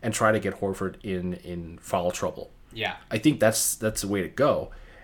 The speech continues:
Speaker 1: And then when Aaron Baines or Daniel Theis or whoever comes in, or they move Marcus Morris to center, whatever, just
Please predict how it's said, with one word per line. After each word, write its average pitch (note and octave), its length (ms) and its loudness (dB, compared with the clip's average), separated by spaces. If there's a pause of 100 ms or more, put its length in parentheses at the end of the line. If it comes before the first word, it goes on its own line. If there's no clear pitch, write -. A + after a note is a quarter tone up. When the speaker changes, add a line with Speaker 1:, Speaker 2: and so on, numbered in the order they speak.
Speaker 1:
And G#2+ 260 6
then G#2 380 4
when F#2 420 -2
Aaron G#2 240 0
Baines G#2 480 4
or E2+ 80 -4
Daniel G#2+ 320 4
Theis G#2 360 4
or F2 200 0
whoever A2 760 2 (140)
comes F2+ 320 0
in, F2+ 340 -4
or F#2+ 400 2
they G2 140 0
move F#2+ 400 0
Marcus F#2+ 440 -2
Morris G2+ 340 6
to F#2 120 -4
center, D#2+ 280 -2
whatever, F3 600 6 (840)
just - 380 -2